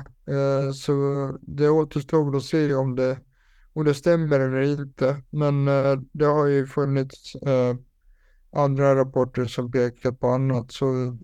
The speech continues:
eh, fortsättning följer, följer väl där. Men det är, det är, eh, Matt Laws information i alla fall att, att, eh, det in-, att, eh, antalet matcher inte ska, ska påverka,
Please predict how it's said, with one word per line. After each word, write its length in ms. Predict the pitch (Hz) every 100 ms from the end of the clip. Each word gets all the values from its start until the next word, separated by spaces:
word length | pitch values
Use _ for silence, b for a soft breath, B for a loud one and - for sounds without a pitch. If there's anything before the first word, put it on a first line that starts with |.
| _ -
eh, 200 | 135 127
fortsättning 600 | 123 139 135 139 131 139
följer, 500 | 131 147 139 139 131 - _
följer 340 | 151 143 143 131
väl 200 | 131 131
där. 240 | 127 123
Men 180 | 139 147
det 520 | 151 147 - 143 139
är, 120 | 139 135 _ _ _ _ _ _ _
det 200 | 143 143
är, 540 | - 143 135 135 131
eh, 320 | 131 131 131 - -
Matt 360 | 147 143 -
Laws 460 | 147 147 139 - -
information 720 | 147 135 135 131 143 135 131
i 40 |
alla 220 | 135 131 127
fall 260 | - 123
att, 280 | 123 120 - -
att, 400 | 131 123 _ -
eh, 400 | 123 120 117 120 - _
det 220 | - 127 131
in-, 280 | 127 123 - _ -
att, 420 | 131 123 _ -
eh, 160 | 123 -
antalet 560 | 139 131 123 135 127 127
matcher 420 | 131 131 - 131
inte 420 | 131 127 - 139
ska, 500 | 135 - 127 123 131 - _ _ _ _ _ _
ska 540 | _ - 151 139 131 110 _
påverka, 800 | - 156 143 135 139 - - 139